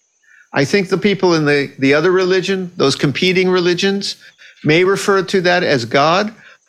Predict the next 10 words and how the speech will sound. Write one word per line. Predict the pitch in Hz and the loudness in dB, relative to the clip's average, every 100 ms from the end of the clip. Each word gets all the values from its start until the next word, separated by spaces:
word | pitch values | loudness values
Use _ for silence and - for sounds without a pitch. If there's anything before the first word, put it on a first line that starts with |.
| - | -2
but | 127 | 0
I | 127 | 2
don't | 156 | 2
want | 190 | 2
to | 208 208 | 2 2
go | 202 | 2
there. | 139 - 110 - _ _ _ _ _ _ _ _ _ _ - | 0 -2 -8 -20 _ _ _ _ _ _ _ _ _ _ -6
It's | 135 - | -4 0
something | 180 180 190 | 0 2 2
good, | 175 170 104 | 2 0 -2